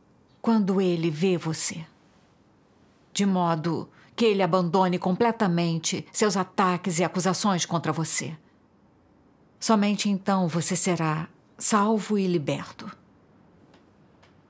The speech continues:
Se você está determinado a romper totalmente com Satanás,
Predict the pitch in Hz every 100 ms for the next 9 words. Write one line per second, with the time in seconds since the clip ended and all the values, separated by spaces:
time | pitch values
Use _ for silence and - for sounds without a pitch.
0 | _ _ - - 190 202 - 208 185 165
1 | - - - 214 190 185 185 180 170 165
2 | 156 165 147 - 175 151 - 233 226 190
3 | 170 170 - - 156 170 165 160 160 147
4 | 151 - -